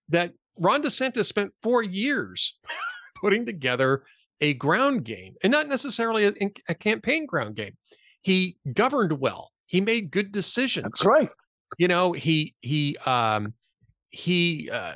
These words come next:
Speaker 1: embraced the idea of expanding voting registration by encouraging voting registration, first off, but also didn't shy away from early voting, didn't shy away from mail-in voting. He just made it more secure.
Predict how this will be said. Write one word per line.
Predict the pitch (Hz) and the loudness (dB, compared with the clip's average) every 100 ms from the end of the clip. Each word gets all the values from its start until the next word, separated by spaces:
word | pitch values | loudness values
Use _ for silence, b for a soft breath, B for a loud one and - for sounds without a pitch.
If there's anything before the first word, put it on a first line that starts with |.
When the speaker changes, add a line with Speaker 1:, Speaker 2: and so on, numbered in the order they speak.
| - | -2
Speaker 1:
embraced | 180 185 139 180 240 - | 0 0 2 2 2 0
the | 220 214 | -2 -4
idea | 160 185 151 170 180 175 - | -2 -4 -4 0 0 0 -2
of | 147 143 135 131 123 - | -2 2 2 -2 -6 -8
expanding | 156 - 170 180 185 185 180 180 - | -6 -4 -2 0 2 2 2 0 -4
voting | 135 170 190 | 0 0 2
registration | 180 180 175 - 147 156 - 170 156 | 0 0 -4 -6 -4 -4 -2 -2 -2
by | 139 127 123 127 127 - - | 0 0 0 -2 -4 -10 -4
encouraging | 190 165 233 214 131 131 | -2 2 2 0 0 0
voting | 117 117 117 | 0 0 0
registration, | 113 107 - 131 123 123 | -2 -2 -4 -6 -6 -2
first | 202 214 - | 0 0 0
off, | 123 - | -2 0
but | 165 | 0
also | 226 247 - 160 151 b b b | 2 2 2 2 0 b b b
didn't | 120 180 247 | 0 2 2
shy | 226 202 185 | 0 2 4
away | 175 139 135 | 4 4 0
from | 135 147 131 | 0 -2 0
early | 151 170 170 | 2 4 4
voting, | 151 147 147 143 | 4 2 2 -2
didn't | 127 147 | -4 -4
shy | 147 156 143 | -2 0 2
away | 135 120 123 | 2 2 0
from | - 127 123 - _ _ 123 | -2 -4 -4 -8 _ _ -2
mail-in | 131 156 139 120 | 0 2 2 2
voting. | 117 117 | 0 0
He | 135 | 0
just | 147 151 139 | -2 -2 -2
made | 135 131 | -2 -2
it | 131 | -4
more | 113 | -4
secure. | 107 - - 208 190 185 | -4 -4 0 2 4 4